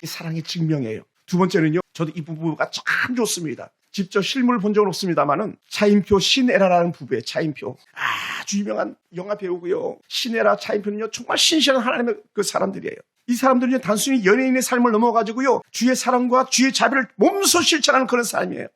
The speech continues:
그래서 이 부부는요, 자기들이 번 돈을 갖다가 아동학대 예방 홍보 대사로 기부하면서 그렇게 북한 어린이 돕기, 고아시설 돕기, 심장 어-, 어린아이 돕기,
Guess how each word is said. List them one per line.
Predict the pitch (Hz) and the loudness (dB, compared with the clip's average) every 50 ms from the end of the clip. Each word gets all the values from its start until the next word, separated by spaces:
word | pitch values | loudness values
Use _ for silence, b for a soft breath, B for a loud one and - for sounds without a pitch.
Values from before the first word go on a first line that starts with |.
| _ _ _ | _ _ _
그래서 | - 254 233 226 - | -4 -2 -2 0 0
이 | 247 269 | 0 2
부부는요, | 247 220 233 240 254 240 240 285 294 - _ | 2 0 0 0 2 2 4 2 2 0 _
자기들이 | - - 208 202 247 262 269 269 - | -2 -2 0 2 2 2 2 0 0
번 | - 208 233 269 269 | 2 2 4 4 4
돈을 | 269 262 247 | 4 2 2
갖다가 | 240 - - 262 247 262 - - | 0 0 0 2 2 2 2 4
아동학대 | - 185 202 254 262 233 254 - - - 240 | 2 2 4 4 2 2 0 0 -2 -2 0
예방 | 208 240 254 262 254 | 0 2 4 2 2
홍보 | 196 247 277 254 247 | 2 -2 -4 -4 -4
대사로 | 190 240 226 - - 247 240 | -4 -4 -2 0 0 0 0
기부하면서 | 202 - 247 214 240 247 240 226 233 - - - 269 269 247 220 - - _ | -2 -6 -2 0 0 0 2 0 -4 -4 0 2 4 4 4 2 0 -4 _
그렇게 | - 240 247 254 - 254 | 2 2 2 2 0 -2
북한 | - - 226 - - 254 262 | -2 -2 -6 -2 0 0 2
어린이 | - 226 233 262 262 - | 4 4 4 4 4 2
돕기, | 262 - - - 262 262 196 | 0 -4 -2 0 0 0 2
고아시설 | - 214 254 262 - - 254 220 262 254 | 4 4 4 4 4 0 0 0 0 0
돕기, | 254 254 - 277 254 | -2 -2 -2 0 2
심장 | - 302 254 233 262 247 247 | 2 0 2 2 2 2 4
어-, | - - 233 233 - | 2 2 2 2 0
어린아이 | 240 233 254 262 254 - | 0 2 2 2 2 2
돕기, | 254 233 - - 277 285 277 214 - | -2 -6 -2 0 2 2 2 2 0